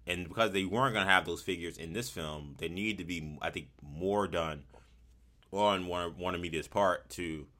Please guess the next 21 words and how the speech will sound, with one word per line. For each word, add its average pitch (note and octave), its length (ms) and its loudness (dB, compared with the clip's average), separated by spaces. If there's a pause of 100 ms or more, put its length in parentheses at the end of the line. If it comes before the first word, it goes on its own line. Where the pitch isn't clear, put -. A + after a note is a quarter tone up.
(560)
uh, D2 360 0
really F#2+ 300 4
highlight F2+ 480 6
those E2+ 180 -4
other D#2+ 180 -2
characters E2 440 2
and D#2+ 80 -6
make D#2+ 160 -6
them D#2 140 -12
someone E2 300 -6
you D#2 120 -8
had D#2 200 2
to - 100 -10
see, E2 440 -6 (920)
you F#2 100 -6
know, C#2+ 260 -4 (600)
because A#2+ 180 4
these B2 160 2
people A#2+ 300 2
just G#2 140 4
had G2 200 10